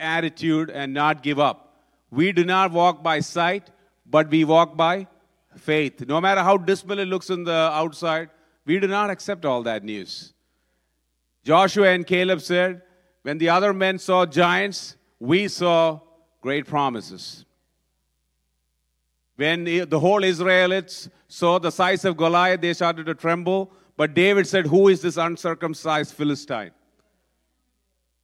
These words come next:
Who, who do you trust more in?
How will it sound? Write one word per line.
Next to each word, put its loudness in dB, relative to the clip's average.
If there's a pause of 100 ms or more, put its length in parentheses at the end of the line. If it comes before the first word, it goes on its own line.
(340)
Who, 0 (960)
who 2
do 0
you -2 (640)
trust -6
more -2
in? -10